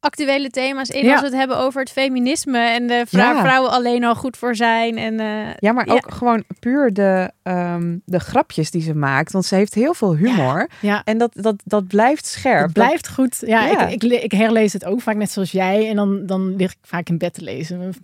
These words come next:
Speaker 2: vriend naast me. En dan begin ik weer te lachen en zegt hij, "Oké, waar zijn we nu dan weer?"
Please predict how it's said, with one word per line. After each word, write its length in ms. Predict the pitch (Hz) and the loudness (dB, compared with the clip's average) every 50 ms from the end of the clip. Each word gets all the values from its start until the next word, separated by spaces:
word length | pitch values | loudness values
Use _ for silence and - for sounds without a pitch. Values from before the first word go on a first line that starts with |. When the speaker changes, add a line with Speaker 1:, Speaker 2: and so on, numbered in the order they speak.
| _ _ | _ _
Speaker 2:
vriend 240 | _ - 185 180 | _ -4 -4 -2
naast 340 | 165 185 151 101 - 160 - | -2 -4 -6 -6 -6 -8 -8
me. 80 | 196 156 | -10 -10
En 120 | 110 139 | -10 -8
dan 220 | 170 165 165 180 - | -8 -8 -8 -8 -12
begin 280 | - 190 175 - - 220 | -14 -14 -12 -4 -2 -2
ik 60 | 220 | 0
weer 100 | 196 214 | 0 -2
te 80 | - 180 | -2 0
lachen 240 | 175 185 185 - 208 | -2 -2 -2 0 -2
en 60 | 175 | -2
zegt 160 | 196 185 - | -2 -2 -4
hij, 80 | 226 208 | -6 -6
"Oké, 220 | 185 - 196 196 | -4 -2 0 2
waar 120 | 196 214 | 2 2
zijn 160 | 202 233 220 214 | 2 4 4 4
we 80 | 220 | 6
nu 140 | 220 220 226 | 6 6 6
dan 140 | 208 196 180 | 6 2 0
weer?" 360 | 180 175 175 180 185 196 - | -2 -2 -2 -2 -2 -4 -8